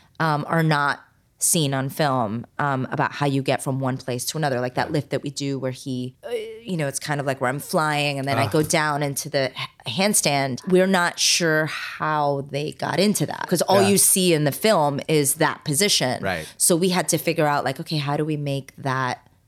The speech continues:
Speaker 1: transition from this place to that place
Speaker 2: And that's a perfect
Speaker 1: work?"
Speaker 2: example of a moment that's not necessarily counted, right? It just sort of
Speaker 1: None of it
Speaker 2: happens,
Speaker 1: is
Speaker 2: right?
Speaker 1: really counted.
Speaker 2: Which is what I,
Speaker 1: Yeah.
Speaker 2: wh-, wh-, it's probably the reason I love this section of the show so much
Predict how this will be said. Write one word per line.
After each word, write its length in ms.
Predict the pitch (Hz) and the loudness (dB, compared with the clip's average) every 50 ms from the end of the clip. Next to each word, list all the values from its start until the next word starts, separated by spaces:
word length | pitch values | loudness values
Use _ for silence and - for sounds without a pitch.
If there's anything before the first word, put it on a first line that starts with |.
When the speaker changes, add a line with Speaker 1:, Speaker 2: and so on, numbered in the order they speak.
| _ _ _ | _ _ _
Speaker 1:
transition 540 | - - - 143 135 131 139 131 - 135 127 | -14 -8 -6 -6 -4 -4 -4 -4 -4 -6 -8
from 280 | 123 - 117 120 123 123 | -10 -10 -10 -8 -6 -4
this 180 | 131 127 - | -4 -4 -4
place 340 | - - - 120 120 - - | -6 -4 -6 -4 -4 -4 -6
to 140 | - 139 113 | -4 -6 -4
that 240 | 123 120 - - - | -4 -4 -6 -8 -8
place 460 | - 113 - - - - - - - | -6 -4 -4 -4 -2 -2 -2 -2 0
Speaker 2:
And 80 | 151 160 | 0 0
that's 140 | 180 - 214 | 0 0 0
a 40 | |
perfect 100 | 160 156 147 | 2 2 2
Speaker 1:
work?" 80 | - | 2
Speaker 2:
example 320 | 170 147 165 160 151 156 147 | 2 2 0 2 2 2 2
of 80 | 135 | 2
a 60 | 135 135 | 0 2
moment 340 | 135 135 135 135 123 110 | 2 2 2 2 -2 -2
that's 280 | - 117 110 - - - | -2 -4 -4 -4 -8 -6
not 320 | 131 127 123 117 104 90 | -4 0 0 0 0 -2
necessarily 720 | 117 117 110 - - 113 - - 117 107 107 98 92 95 | -2 -4 -4 -4 -6 -8 -6 -4 -2 -2 -2 -2 -4 -6
counted, 500 | 90 - - 123 127 120 - 87 69 69 92 | -10 -6 -4 -4 -4 -4 -4 -8 -8 -6 -4
right? 180 | 101 104 107 101 - | -4 -4 -4 -6 -8
It 120 | 117 101 | -10 -8
just 280 | - - 98 - - - | -8 -8 -8 -8 -8 -6
sort 160 | - 104 170 | -2 0 0
of 60 | 170 | 2
Speaker 1:
None 260 | 170 175 175 175 185 180 | 2 2 2 2 2 2
of 80 | 170 160 | 2 2
it 40 | |
Speaker 2:
happens, 160 | 151 151 147 139 | 2 2 2 2
Speaker 1:
is 60 | - | 2
Speaker 2:
right? 220 | 110 107 117 127 | 2 2 0 2
Speaker 1:
really 220 | 165 151 139 135 135 | 0 0 0 0 -2
counted. 360 | - 139 143 - 143 143 147 | -2 -4 -6 -6 -4 0 0
Speaker 2:
Which 160 | 147 147 - | 0 2 2
is 140 | 160 143 151 | 0 2 2
what 140 | 156 156 151 | 2 4 4
I, 40 | 151 | 2
Speaker 1:
Yeah. 100 | 143 139 | 2 2
Speaker 2:
wh-, 140 | 143 165 156 | 0 0 -2
wh-, 100 | 165 - | 0 -2
it's 160 | 175 151 - _ _ - | -2 -6 -6 _ _ -8
probably 340 | - - - 359 359 392 311 | -6 0 0 4 4 4 4
the 100 | 165 156 | 6 4
reason 320 | 147 170 196 180 175 151 | 4 4 4 2 2 2
I 120 | 135 127 131 | 2 2 2
love 320 | 135 131 151 147 131 117 | 4 4 2 2 2 2
this 180 | 127 123 117 - | 0 2 2 2
section 400 | - 151 131 - - - 131 123 | 0 0 0 0 -2 -4 -2 -2
of 80 | 110 | -2
the 80 | 104 104 | -2 -2
show 240 | - - 143 170 202 | -2 0 0 0 0
so 240 | - - 104 78 | 0 -2 -4 -4
much 400 | 80 80 78 95 - - - - | -4 -8 -10 -10 -8 -10 -10 -10